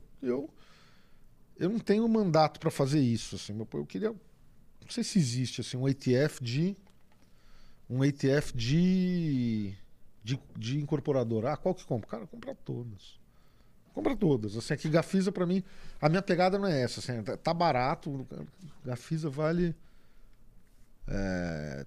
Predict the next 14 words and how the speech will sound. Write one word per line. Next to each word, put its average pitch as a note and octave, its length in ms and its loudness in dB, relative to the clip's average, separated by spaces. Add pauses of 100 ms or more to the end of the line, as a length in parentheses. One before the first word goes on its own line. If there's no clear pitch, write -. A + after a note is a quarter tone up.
(100)
trezentos A#2 440 -4
milhões A#2+ 280 -4
de G2 60 -4
reais A2 460 -4
hoje, G2+ 580 -4
com A#2+ 160 -10
dólar G#2+ 360 -6
assim, - 280 -8
cara, A2 180 -6
vale B2 140 -4
sessenta D3 440 -8
milhões C#3+ 240 -4
de B2+ 80 -4
dólares. G2+ 520 -8